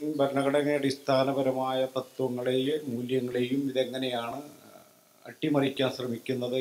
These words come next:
എന്ന കാര്യമാണ്, ആ, ഞാൻ നിങ്ങളുമായി പങ്കുവയ്ക്കാൻ ആഗ്രഹിക്കുന്നത്.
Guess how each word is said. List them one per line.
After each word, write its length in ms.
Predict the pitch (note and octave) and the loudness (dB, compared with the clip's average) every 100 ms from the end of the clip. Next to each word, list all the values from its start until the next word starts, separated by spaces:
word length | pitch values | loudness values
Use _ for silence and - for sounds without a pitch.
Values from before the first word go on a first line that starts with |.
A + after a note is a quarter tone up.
| B2+ | 0
എന്ന 140 | A#2 B2 A#2+ | -2 -2 0
കാര്യമാണ്, 500 | A#2 B2 A2+ G#2 G#2 - - F#2 | 0 0 -2 -6 -10 -16 -20 -20
ആ, 300 | G#2+ G#2 G2 G#2 | -16 -14 -12 -8
ഞാൻ 120 | A2 A2 | -8 -6
നിങ്ങളുമായി 500 | G#2 G#2 G#2 G#2 G#2 A2 - | -8 -8 -6 -8 -10 -12 -8
പങ്കുവയ്ക്കാൻ 540 | G#2+ A2 A2 - A2 G2 | -6 -2 -2 0 0 0
ആഗ്രഹിക്കുന്നത്. 560 | F#2+ F#2 F2 - - | -2 -4 -6 -10 -20